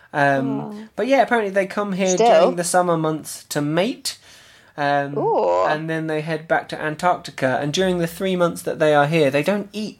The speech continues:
Speaker 1: anything.
Speaker 2: What?
Speaker 1: Yeah,
Speaker 2: Really?
Speaker 1: they, like
Speaker 2: Is there, like, nothing for, nothing for them to eat, or
Speaker 1: their
Speaker 2: is it just
Speaker 1: food isn't here, but they like the warm weather to
Speaker 2: Yeah.
Speaker 1: get down. So they come
Speaker 2: I
Speaker 1: here to
Speaker 2: see.
Speaker 1: mate and have babies. And
Speaker 2: I see.
Speaker 1: Yeah, yeah. Well, give birth, mate,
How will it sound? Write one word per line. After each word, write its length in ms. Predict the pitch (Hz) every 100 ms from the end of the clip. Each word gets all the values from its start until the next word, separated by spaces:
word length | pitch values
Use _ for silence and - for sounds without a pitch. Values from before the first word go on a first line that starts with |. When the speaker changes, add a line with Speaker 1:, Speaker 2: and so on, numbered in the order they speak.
| -
Speaker 1:
anything. 600 | 185 175 - 113 104 - - _ _ _ _ _ _ _ _ _
Speaker 2:
What? 380 | 226 277 539 - 277 - _ _
Speaker 1:
Yeah, 460 | 226 233 254 185 208
Speaker 2:
Really? 240 | 165 - -
Speaker 1:
they, 200 | 180 185
like 100 | 185
Speaker 2:
Is 60 |
there, 100 | 277
like, 160 | 294 233
nothing 300 | 254 302 254
for, 140 | 240 -
nothing 300 | 214 240 214
for 280 | - 214 190
them 200 | 170 156
to 160 | -
eat, 180 | 135 -
or 60 | -
Speaker 1:
their 100 | 220
Speaker 2:
is 60 |
it 60 | -
just 160 | 220 220
Speaker 1:
food 140 | 180
isn't 260 | 180 175 139
here, 300 | 170 160 135
but 160 | 135
they 120 | 147 143
like 260 | 156 147
the 80 | 147
warm 360 | 135 151 147 143
weather 260 | 147 131
to 60 | -
Speaker 2:
Yeah. 140 | -
Speaker 1:
get 200 | 147 120
down. 400 | 147 139 117 123 - - _ _
So 200 | - 147
they 140 | 139 147
come 240 | - 160
Speaker 2:
I 60 | 170
Speaker 1:
here 280 | 156 147
to 80 | 160
Speaker 2:
see. 80 | 147
Speaker 1:
mate 280 | 147 143 139
and 120 | - 139
have 220 | 139 131
babies. 580 | 135 131 120 123 135 - _ _ _ _ _
And 260 | 147 139 123
Speaker 2:
I 40 | 185
see. 420 | - 190 190 175
Speaker 1:
Yeah, 360 | 143 131 123 135 _ -
yeah. 340 | 143 135 127 131 _ _ _
Well, 140 | 147 127
give 320 | 165 165 165
birth, 340 | 151 143 139
mate, 340 | 139 143 135